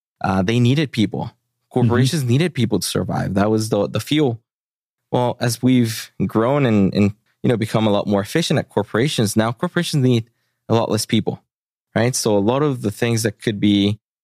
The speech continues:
Speaker 1: automated either have been automated or will be automated over the next few years. I mean, look at Chat G P T. I don't think <laughs> there's a, there's a lot of things that are, are safe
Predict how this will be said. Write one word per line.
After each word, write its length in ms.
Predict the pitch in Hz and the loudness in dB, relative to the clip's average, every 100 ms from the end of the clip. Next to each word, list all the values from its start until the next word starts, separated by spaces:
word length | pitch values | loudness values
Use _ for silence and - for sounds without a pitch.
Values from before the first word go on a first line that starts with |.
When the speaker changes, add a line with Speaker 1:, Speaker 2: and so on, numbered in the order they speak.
| _ - | _ -4
Speaker 1:
automated 640 | 113 131 139 147 185 208 - _ _ | 0 0 0 0 0 0 -4 _ _
either 200 | 117 113 | 0 0
have 260 | 107 120 123 | 0 -4 -2
been 140 | 165 | -2
automated 480 | 165 170 185 180 175 | 0 0 2 2 0
or 60 | 120 | -2
will 340 | 117 127 127 | 0 0 0
be 320 | 131 156 107 | -4 -2 0
automated 460 | 101 101 98 95 92 | 2 0 0 0 -2
over 140 | 92 | -2
the 100 | 92 | 0
next 180 | 95 98 | 0 0
few 100 | - | -2
years. 280 | 87 71 - | -2 -2 0
I 40 | 107 | 2
mean, 260 | 107 107 | 4 4
look 180 | 107 117 | 2 0
at 140 | 101 - _ _ | -4 -6 _ _
Chat 280 | - 110 110 | -4 -2 -2
G 100 | 110 | -2
P 160 | 107 | 0
T. 320 | - 95 85 - _ _ | 0 -2 -4 -12 _ _
I 60 | 113 | -2
don't 100 | 117 | 0
think 140 | 120 | 0
<laughs> 20 | |
there's 260 | 139 - - | 0 -2 -4
a, 140 | 123 - 208 208 | -4 -4 -6 -2
there's 160 | 160 165 | 0 2
a 60 | 160 | 2
lot 200 | 143 143 | 2 0
of 120 | 139 | 0
things 240 | 135 131 | 0 0
that 300 | 120 107 - _ _ _ - | 2 0 -2 _ _ _ -2
are, 260 | 117 113 | 0 0
are 120 | 120 117 | -2 -2
safe 560 | - 131 180 156 - | -2 0 0 -2 -6